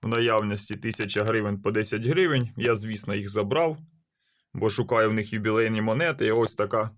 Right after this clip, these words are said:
цікава монетка мені викотилася. Відразу, як тільки висипав їх додолу для перебору. Довго я цю монету шукав,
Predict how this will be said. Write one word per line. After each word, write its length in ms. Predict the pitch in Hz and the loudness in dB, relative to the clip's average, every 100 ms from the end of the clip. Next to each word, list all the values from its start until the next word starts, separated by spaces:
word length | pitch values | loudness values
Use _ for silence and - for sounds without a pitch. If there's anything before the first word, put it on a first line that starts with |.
| _ _ - | _ _ -8
цікава 420 | 113 107 110 110 | -4 0 2 2
монетка 440 | 110 107 98 - | 2 2 0 -2
мені 200 | 104 104 | -2 0
викотилася. 720 | 127 170 131 127 113 - 110 104 - _ _ - _ - | 0 0 0 2 2 2 0 -2 -18 _ _ -20 _ -4
Відразу, 400 | 110 135 131 120 | 0 4 4 4
як 100 | 110 | 2
тільки 240 | 117 113 | 0 0
висипав 500 | 113 127 117 107 104 | 0 2 0 2 2
їх 260 | 110 120 - | 0 -6 -12
додолу 580 | 107 101 110 110 98 98 - - | -2 -2 2 2 2 0 -6 -6
для 240 | 104 113 | -2 0
перебору. 640 | - 104 107 104 98 95 101 - - - _ _ _ _ _ _ | 0 0 2 0 0 -2 -10 -20 -20 -20 _ _ _ _ _ _
Довго 320 | 117 139 123 | 2 4 6
я 60 | 113 | 4
цю 140 | - | 0
монету 360 | 113 113 117 117 | -2 0 0 -2
шукав, 480 | - 135 196 180 | -2 0 2 2